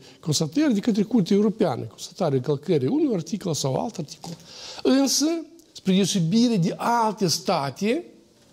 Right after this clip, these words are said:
în Republica Moldova, în cazul domnului Stoianoglu și în alte cazuri, în ulti-, în unele alte cazuri, încălcarea dreptului omului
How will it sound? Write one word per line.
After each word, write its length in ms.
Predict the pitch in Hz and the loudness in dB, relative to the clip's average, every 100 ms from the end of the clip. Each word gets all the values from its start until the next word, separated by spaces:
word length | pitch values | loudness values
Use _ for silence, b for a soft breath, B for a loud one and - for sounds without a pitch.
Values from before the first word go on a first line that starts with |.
| _ _ B B B B - | _ _ B B B B -2
în 100 | 160 | 0
Republica 420 | 139 196 170 175 | 2 2 2 2
Moldova, 480 | 143 135 165 277 185 | 0 0 0 0 -2
în 60 | |
cazul 460 | 135 185 160 151 127 B B - | 0 0 0 -2 -4 B B -2
domnului 380 | 165 160 147 | 0 2 2
Stoianoglu 720 | 139 - 147 135 120 117 120 180 | 0 0 2 2 0 -2 -2 -2
și 240 | - 196 | 0 0
în 160 | - - - | 0 -4 -2
alte 440 | 185 156 143 - | 0 0 -2 -6
cazuri, 500 | 175 233 240 240 277 - | -4 -4 -2 -4 -8 -10
în 220 | - 165 175 | 0 0 2
ulti-, 300 | 196 151 160 | 0 0 0
în 220 | 170 160 165 | 0 0 0
unele 360 | 175 170 147 - | 0 2 0 0
alte 340 | 143 123 156 | -4 -4 -6
cazuri, 460 | 147 - 294 320 277 B B B B - | -6 -4 -4 -4 -8 B B B B -2
încălcarea 540 | 175 180 151 254 226 | 0 0 0 0 0
dreptului 440 | 160 208 - 170 | 0 0 0 0
omului 440 | 180 226 254 175 | 2 2 2 0